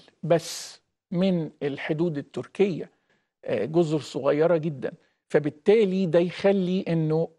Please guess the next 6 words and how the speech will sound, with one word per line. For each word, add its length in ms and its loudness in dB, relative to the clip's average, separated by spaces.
آه، 340 -6
فعليا 380 2
البحر 640 0
إيجا 260 2
ده 140 2
كله 500 2